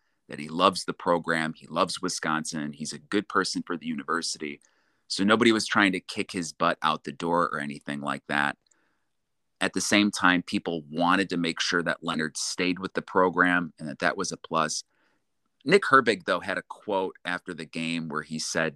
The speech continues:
something akin to, "It feels like I lost one of my close friends." Eh, did you hear anything just down through the grapevine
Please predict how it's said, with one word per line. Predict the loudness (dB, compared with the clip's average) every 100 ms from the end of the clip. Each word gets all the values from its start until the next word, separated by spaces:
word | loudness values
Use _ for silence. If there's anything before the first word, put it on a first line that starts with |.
| -6
something | -4 -4 -2 -2 -4
akin | -6 -4 -2 0 -2
to, | -4 -4 -6 _ _ _ _
"It | -8 -6 -6 4
feels | 4 4
like | 4
I | 4
lost | 4 2 2 0 -4
one | -4 -2
of | -2
my | -2 -2 -4 _
close | -10 -2 -2 -2 -6 -2
friends." | 0 0 -2 -6 -10 _ _ 0
Eh, | 2
did | 4 6
you | 4
hear | 6 6 6
anything | 6 0 0 0 0
just | -2 -4 2
down | 6 6 4
through | -2 -4
the | -4
grapevine | -4 0 0 -2 0 2 2 0